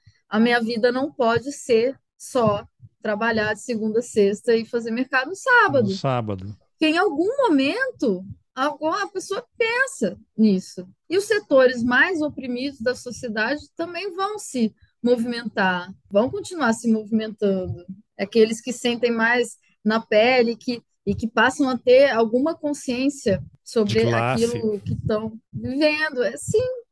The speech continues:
Speaker 1: consciência de classe, de raça, de gênero, uma série de, né? Mas, é, principalmente sobre o que, que são interesses individuais e coletivos e, e a serviço de quem, né? A nossa, nosso dia a dia, no nosso cotidiano, né?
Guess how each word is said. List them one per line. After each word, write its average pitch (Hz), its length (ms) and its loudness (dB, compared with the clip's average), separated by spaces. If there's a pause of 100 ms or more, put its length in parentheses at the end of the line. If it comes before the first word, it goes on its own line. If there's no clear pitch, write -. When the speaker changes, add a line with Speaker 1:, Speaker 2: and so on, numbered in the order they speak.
(160)
Speaker 1:
consciência 330 440 -6
de 285 140 -14
classe, 294 440 2
de 254 120 -8
raça, 254 580 0
de 226 140 -6
gênero, 220 960 -4
uma 247 100 -10
série 294 420 -4
de, 226 220 -12 (100)
né? 285 380 0 (160)
Mas, 220 360 -2
é, 214 380 2
principalmente 302 680 -4
sobre 330 1000 0
o 233 120 -8
que, 302 180 -2
que 330 120 -10
são 302 240 0
interesses 294 640 0
individuais 262 720 2
e - 100 -10
coletivos 269 560 -4
e, 269 240 -2
e 277 80 2
a 254 100 -4
serviço 302 560 -2
de 330 140 -10 (100)
quem, 277 300 0
né? 240 140 -2
A 247 120 0
nossa, 262 540 -2 (300)
nosso 240 340 -2
dia 240 160 2
a 240 60 4
dia, 226 280 -2
no 240 160 0
nosso 247 340 -4
cotidiano, 233 960 0
né? 208 220 -6